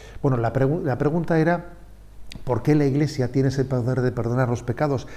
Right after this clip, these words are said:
Es que es, es la gran encomienda. El Señor se, el Señor se lo ha encomendado. En el momento en el que Jesús resucitado se aparece y sopla sobre ellos el Espíritu,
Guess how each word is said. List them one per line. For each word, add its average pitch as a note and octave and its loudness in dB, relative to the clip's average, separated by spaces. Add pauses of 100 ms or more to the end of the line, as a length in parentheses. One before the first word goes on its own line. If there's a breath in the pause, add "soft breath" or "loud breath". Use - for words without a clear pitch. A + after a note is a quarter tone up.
(240 loud breath)
Es A2+ -4
que C#3 4
es, D3+ -2 (320 loud breath)
es G#2+ -4
la B2 -2
gran C#3+ 0
encomienda. A#2+ -2
El A#2 -8
Señor C3 -2
se, C#3+ -2
el C3+ -4
Señor A2+ -4
se C3+ -2
lo A#2 2
ha C#3+ 4
encomendado. A#2 -2 (1400 soft breath)
En B2 -2
el A#2+ 0
momento C#3+ 2
en D3 4
el C#3 0
que C3+ 2
Jesús C3 2
resucitado C3+ 0
se - -2
aparece C3+ 0
y B2+ 0
sopla C#3 -2
sobre C3 0
ellos C3+ 2
el A#2+ 0
Espíritu, C3 0